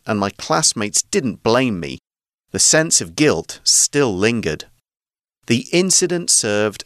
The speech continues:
as a strong lesson about setting priorities. Completing tasks that people have assigned me should be my top priority. It also made me understand the significance of my commitments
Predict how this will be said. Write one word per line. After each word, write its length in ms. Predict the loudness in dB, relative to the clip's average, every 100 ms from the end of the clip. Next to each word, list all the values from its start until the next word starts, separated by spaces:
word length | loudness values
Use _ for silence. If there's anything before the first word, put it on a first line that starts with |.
| -2
as 100 | 0
a 60 | 2
strong 560 | 2 0 0 0 2
lesson 560 | 0 0 0 -2 -4 -10 -10
about 400 | -4 -4 -2 0
setting 560 | 2 2 0 -4 -6
priorities. 1000 | -6 0 2 2 0 -2 -6 -4 -2 -2 -4 _ _ _ _ _ _ _ _ _
Completing 560 | -2 2 2 2 0 -2
tasks 600 | 0 0 2 0 0 0
that 180 | 0 -2
people 320 | -4 -2 -2
have 140 | -2
assigned 500 | 0 2 2 -2 -4
me 180 | -4 -6
should 600 | -2 0 2 4 2 -2 -10 _ -2
be 120 | 0
my 340 | 2 2 0 -2
top 320 | -4 -2 -2
priority. 800 | -4 -2 -2 -2 -6 -8 -10 -12 _ _ _ _ _ _ _ -2
It 100 | 2
also 400 | 4 2 0 0
made 260 | 0 0
me 140 | -2 -2
understand 640 | -2 0 0 0 0 -2 -2
the 60 |
significance 720 | -2 -2 -2 -4 -4 -4 -2
of 100 | -4
my 140 | -4 -6
commitments 840 | -6 -4 -2 -2 -6 -4 0 0